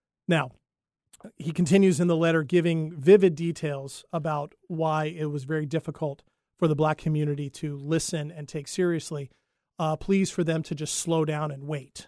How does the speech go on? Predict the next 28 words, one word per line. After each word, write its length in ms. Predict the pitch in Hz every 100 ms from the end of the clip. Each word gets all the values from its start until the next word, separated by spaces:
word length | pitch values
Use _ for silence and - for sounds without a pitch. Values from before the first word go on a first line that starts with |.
| _
<laughs> 120 | _
to 260 | - 185 139 -
not 200 | 165 -
be 100 | 135
so 200 | - 156
radical. 560 | 147 151 139 135 131 _ _ _ -
He 80 | 165
gives 160 | 156
a 40 | 151
lot 320 | 160 180 190
of 60 |
vivid 260 | 151 160 151
examples 580 | 143 143 147 135 139 -
in 160 | 156
the 80 | 147
letter. 300 | 143 143 135
It's 160 | 135 -
worth 220 | 156 -
reading. 400 | 151 151 143 131 _ _ _ -
Uh, 300 | 175 170 165 139 _ _ _ _ - -
but 120 | 170
then 160 | 214 220
he 140 | 226
takes 300 | - 190 -
on 140 | 180
this 180 | 165 156
idea 420 | 156 151 151 151 147
of, 440 | 156 143 139